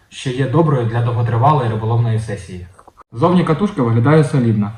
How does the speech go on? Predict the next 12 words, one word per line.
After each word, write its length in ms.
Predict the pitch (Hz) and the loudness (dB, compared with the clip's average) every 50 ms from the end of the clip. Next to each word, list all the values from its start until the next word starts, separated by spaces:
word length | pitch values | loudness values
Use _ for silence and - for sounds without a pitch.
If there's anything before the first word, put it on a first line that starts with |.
| - - | -16 -12
але 220 | - 113 120 143 170 | -6 -2 0 2 2
наскільки 340 | 170 160 - 220 208 - | 2 2 2 2 2 4
вона 160 | 196 185 180 180 | 4 6 6 6
надійна? 420 | 175 170 147 123 117 107 101 104 - - - _ _ _ _ _ _ _ - | 6 4 2 2 2 2 0 0 -4 -12 -20 _ _ _ _ _ _ _ -4
Давайте 360 | - 131 135 139 160 - 143 | 0 2 2 2 2 2 2
розглянемо 500 | 135 131 113 113 156 175 180 151 123 110 | 0 0 2 4 4 4 4 4 4 2
якість 300 | 110 123 139 - 113 113 | 2 2 0 0 -2 -2
матеріалів. 460 | 113 107 107 107 104 98 95 95 95 | 0 -2 0 -2 -4 -4 -6 -4 0
Корпус 380 | - 175 190 185 - 160 143 - | 2 2 4 4 2 2 2 4
виповнений 420 | 170 165 165 160 143 139 135 127 | 2 2 4 4 2 2 2 0
з 40 | 117 | 0
карбопласту. 640 | 117 131 131 131 123 - 127 113 107 - - - | -2 -2 -2 -2 -2 -2 -4 -6 -6 -6 -10 -16